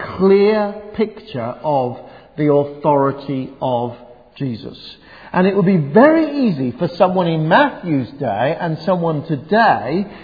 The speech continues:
to read them and say, "Yeah, that was Jesus then,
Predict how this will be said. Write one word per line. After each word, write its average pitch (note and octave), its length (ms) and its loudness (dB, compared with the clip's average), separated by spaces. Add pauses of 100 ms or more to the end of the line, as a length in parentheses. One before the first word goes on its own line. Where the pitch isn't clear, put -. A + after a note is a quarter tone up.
(140)
to F#3 100 2
read F#3 480 2
them C#3 340 0
and D3+ 200 -4 (100)
say, C#3 580 -2
"Yeah, B2 380 2
that C3+ 220 -2
was A#2+ 160 -6
Jesus A2 420 -12 (140)
then, F#2 500 -10